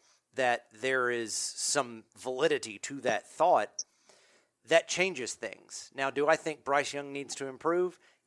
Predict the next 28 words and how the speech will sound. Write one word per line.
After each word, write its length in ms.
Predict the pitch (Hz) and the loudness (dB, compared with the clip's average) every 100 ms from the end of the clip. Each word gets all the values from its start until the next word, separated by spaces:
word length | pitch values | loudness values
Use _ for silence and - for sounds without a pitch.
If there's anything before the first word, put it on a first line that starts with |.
| 90 | -2
Yeah, 360 | 120 131 151 - | 6 6 6 2
but 80 | 147 | -2
I 60 | 147 | -2
think 200 | 190 - | -6 -12
the 140 | 151 | -2
offense 460 | 143 147 160 147 147 | 2 2 0 -8 -10
in 100 | 135 | -8
general 380 | 123 185 160 104 | -6 -4 -6 -4
needs 260 | 101 - | -2 -4
to 140 | - 90 | -8 -14
improve. 380 | 85 95 82 - _ _ - _ _ - | -12 -12 -12 -14 _ _ -20 _ _ -2
And 280 | 156 156 147 _ _ 151 | -2 -4 -12 _ _ 2
I'm 180 | 202 | 4
okay 340 | 226 180 - 160 | 4 0 -2 -2
with 200 | 117 - | -4 -6
that. 260 | 90 85 - _ _ _ _ _ | -8 -8 -16 _ _ _ _ _
I'm 300 | 139 196 175 | 4 4 4
willing 400 | 175 180 165 151 - | 2 2 0 -6 -8
to 420 | 147 139 127 107 _ _ _ - | -6 -6 -8 -12 _ _ _ -10
embrace 480 | 131 127 147 135 - | -6 0 0 0 -4
the 100 | 131 | -2
fact 500 | 139 127 113 - 104 | 2 2 0 -6 -6
that 180 | 113 - | -6 0
I 160 | 120 143 | 2 2
put 240 | - 135 | 0 -4
too 160 | - 139 | -4 -6
much 200 | 135 - | -6 -2
expectations 920 | 127 - 127 113 120 120 - 110 98 | -4 -2 -6 -4 -4 -4 -6 -10 -14